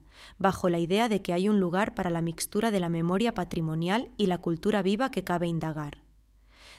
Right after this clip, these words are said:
Día: siete de julio. Espectáculo. Músicas de Oriente Medio. Intérpretes:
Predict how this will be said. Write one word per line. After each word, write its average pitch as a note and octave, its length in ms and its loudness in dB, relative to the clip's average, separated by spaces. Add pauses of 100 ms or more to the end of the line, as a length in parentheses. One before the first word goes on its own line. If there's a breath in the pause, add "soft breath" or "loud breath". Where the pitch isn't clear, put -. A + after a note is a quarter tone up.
(140 loud breath)
Día: E3 400 2 (320)
siete G#3 420 2
de G#3 120 2
julio. D#3+ 500 -2 (640)
Espectáculo. E3+ 920 -4 (840)
Músicas G#3+ 560 2
de G3+ 80 4
Oriente F#3 400 2
Medio. D#3+ 480 -2 (880)
Intérpretes: F#3+ 1000 0